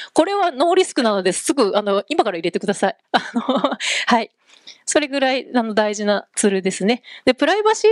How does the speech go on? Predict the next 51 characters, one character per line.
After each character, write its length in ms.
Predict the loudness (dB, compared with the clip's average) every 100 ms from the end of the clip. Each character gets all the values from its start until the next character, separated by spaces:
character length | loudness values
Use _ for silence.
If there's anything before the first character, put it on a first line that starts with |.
| 4
対 220 | 2 4
応 80 | 2
に 140 | 0 0
関 240 | 0 0
し 60 | 0
て 80 |
は、 160 | 2 2
ま 120 | 0
あ、 40 | 0
サ 120 | -2
ー 60 |
チ 80 | 0
コ 100 | 0
ン 40 | 0
ソ 100 | 0
ー 20 |
ル 60 |
は 60 | 0
検 200 | 0 -2
索 160 | -2 0
デ 120 | 0
ー 20 |
タ 100 | -2
の 120 | -2
み 100 | -4
で 100 | -2
公 160 | 0 2
開 160 | 0
さ 100 | -2
れ 80 | -2
て 120 | -2
る 60 | -2
も 120 | 0
の 60 | 0
で 80 | 0
す 80 |
か 80 | -2
ら、 80 | -2
も 100 | -2
ち 120 | -2
ろ 80 | -2
ん 40 |
二 100 | -2
重 140 | 0 0
丸 200 | 0 -2
な 120 | -2
ん 40 | -2
で 80 |
す 100 | -4
け 100 | 0
ど、 140 | 0